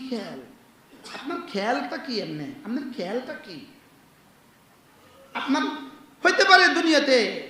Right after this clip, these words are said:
আমি আমার এই কথা প্রমাণও দিতে পারবো না, হইতে পারে। আপনাদের লেখালেখির জবাবে হয়তো এই কথা আমার ঠিকবে না,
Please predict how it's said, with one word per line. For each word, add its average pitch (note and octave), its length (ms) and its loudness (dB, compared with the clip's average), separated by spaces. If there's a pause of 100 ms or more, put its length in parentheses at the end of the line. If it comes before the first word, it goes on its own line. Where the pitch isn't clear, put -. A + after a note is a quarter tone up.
(120)
আমি A#3+ 180 2
আমার C4 200 4
এই C4 120 2
কথা B3+ 140 -2
প্রমাণও C4+ 380 0
দিতে C4+ 220 0
পারবো A#3 280 0
না, A3+ 80 -2 (120)
হইতে A#3 180 0
পারে। F#3 220 -4 (1700)
আপনাদের C#4 260 -2
লেখালেখির C4+ 520 4
জবাবে B3+ 340 6
হয়তো B3 240 4
এই B3+ 160 6
কথা B3+ 220 2
আমার A#3+ 160 4 (280)
ঠিকবে C4+ 280 2
না, G3 140 -2